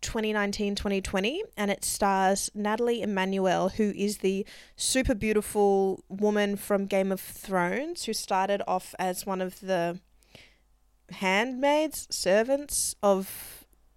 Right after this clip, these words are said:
the one with the long blonde hair. I'm really sorry. I have only watched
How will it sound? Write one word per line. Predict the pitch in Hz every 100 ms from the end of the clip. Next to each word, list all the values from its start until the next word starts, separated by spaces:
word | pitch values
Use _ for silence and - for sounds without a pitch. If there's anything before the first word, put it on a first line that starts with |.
| _ _ _ _
the | 202
one | 202 202
with | 196
the | 190
long | 190 208
blonde | 196 -
hair. | 190 190
I'm | 202 202
really | 226 202 185
sorry. | - 160 156
I | 156 180
have | 196 190
only | 190 202 190
watched | 190 - -